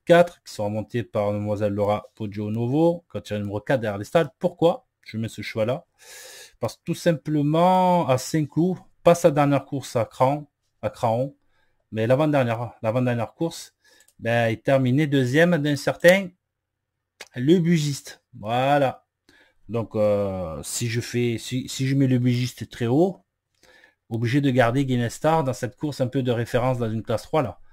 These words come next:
sur les trois mille cent mètres. Voilà. D'autant qu'il va porter l'un des plus petits poids.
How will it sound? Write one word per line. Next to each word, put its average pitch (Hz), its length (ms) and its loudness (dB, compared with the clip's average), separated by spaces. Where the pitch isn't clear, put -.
sur - 140 -12
les 107 80 -4
trois - 160 -4
mille 110 140 -2
cent 101 180 -6
mètres. 123 380 -6
Voilà. 104 260 -12
D'autant 113 300 -4
qu'il 120 100 -8
va 120 80 2
porter 120 420 -4
l'un 131 200 -2
des 123 100 0
plus 120 140 -8
petits - 320 -10
poids. 139 460 -2